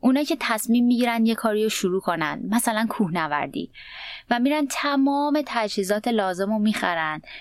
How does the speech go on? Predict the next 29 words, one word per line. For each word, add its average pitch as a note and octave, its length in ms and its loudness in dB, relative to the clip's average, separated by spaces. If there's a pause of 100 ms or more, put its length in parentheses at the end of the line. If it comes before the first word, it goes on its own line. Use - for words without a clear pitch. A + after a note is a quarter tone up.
(140)
ولی A3+ 300 0
ایستگاه A3 680 0
اول F#3+ 480 0
کوه G#3 260 0
رو F#3+ 280 0 (100)
نمی‌بینن. E3 580 -2 (600)
اونایی D4 320 4
که D#4 120 0
هر B3 340 -2
بار C4 220 0
باهاشون G3 440 -2
حرف F3+ 400 -2
بزنی F3+ 480 -2
در F3+ 240 0
حال G#3+ 300 0
تحقیقات G3 960 -2
لازم G3+ 600 0
برای F3+ 280 0
مهاجرت E3 640 0
کردن E3 380 -2
هستن E3+ 520 -2 (400)
ولی B3 160 2
سالهاست G#3 720 0
از E3 180 -4
جاشون E3+ 300 -2
تکون D#3 320 -6
نخوردن. - 420 -4 (480)
بازم G#3 300 0
بگم، F#3+ 500 -2